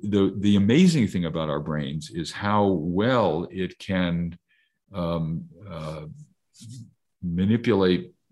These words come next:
reality, how it can change the way you experience things, how imagination is very rich, and we're constantly matching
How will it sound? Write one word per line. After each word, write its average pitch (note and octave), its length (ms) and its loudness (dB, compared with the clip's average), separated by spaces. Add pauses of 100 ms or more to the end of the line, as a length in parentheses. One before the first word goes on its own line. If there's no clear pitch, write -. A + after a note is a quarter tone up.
(100)
reality, E2 680 -4
how E2 260 -6
it E2+ 100 -10
can D#2 160 -12
change G2 560 -2
the F2 80 -4
way E2+ 160 -2
you F2+ 220 2
experience D#2+ 640 -8
things, C2+ 420 -10
how D#2+ 280 -6
imagination F2 1120 -2 (380)
is E2+ 180 -6
very F#2+ 300 4
rich, E2+ 580 -2
and E2+ 400 -6
we're F#2 160 -4
constantly F2+ 680 -4
matching E2 720 -4